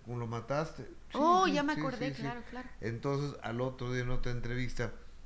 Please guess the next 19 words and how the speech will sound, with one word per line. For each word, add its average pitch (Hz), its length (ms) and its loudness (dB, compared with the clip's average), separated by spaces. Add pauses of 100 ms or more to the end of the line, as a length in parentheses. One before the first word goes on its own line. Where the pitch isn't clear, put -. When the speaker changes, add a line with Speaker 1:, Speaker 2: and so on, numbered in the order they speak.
(120)
Speaker 1:
dice, 110 220 -4
bueno, 151 240 -2
es 156 80 -6
que 151 100 -2
tenía 139 600 2 (160)
dieciséis, 117 840 -2 (480)
dieciséis 110 520 -4
años, 127 240 0 (100)
pero 113 100 -2
al 117 80 -2
otro 131 180 -4
día 131 80 0
va 131 120 0
a - 20 -2
una 131 120 -4
entrevista 120 500 -6
y 113 40 -6
tenía 110 280 -4
ese, 110 260 -4